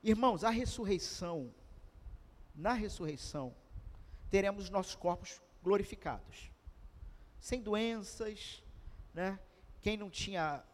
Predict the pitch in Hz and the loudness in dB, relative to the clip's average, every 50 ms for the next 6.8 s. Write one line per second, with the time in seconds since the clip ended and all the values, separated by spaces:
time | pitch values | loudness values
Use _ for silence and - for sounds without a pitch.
0 | - - - - - - - - - - - - - - 196 190 190 170 170 180 | -20 -20 -20 -20 -20 -20 -20 -20 -20 -20 -20 0 6 10 12 12 12 10 8 6
1 | 170 160 151 139 160 170 170 170 - - - 160 160 160 151 156 151 143 139 165 | 4 4 4 4 4 6 6 4 2 2 4 6 6 6 8 6 6 6 6 4
2 | - - - - - - - - - - - - 160 151 165 180 175 175 - - | 2 0 -6 -12 -16 -14 -14 -12 -14 -12 -2 2 4 6 6 6 4 4 2 4
3 | 165 - 165 - - 160 147 - 196 202 202 196 190 185 175 160 127 - - - | 6 6 4 4 2 -4 2 8 10 12 12 12 12 10 8 2 -4 -10 -10 -10
4 | - - - - - - - 247 214 208 - - - 180 160 - - 180 180 196 | -8 -8 -8 0 2 2 2 2 0 -4 -4 0 2 4 4 4 8 8 8 8
5 | 196 - 220 202 - 185 147 139 - - - - - - - - - - - 269 | 8 4 2 4 4 4 4 2 -4 -10 -14 -14 -16 -20 -20 -20 -4 10 12 12
6 | 262 262 269 254 - 247 - - - - 151 117 - - - | 12 12 8 6 4 4 4 4 2 0 0 0 -2 -8 -16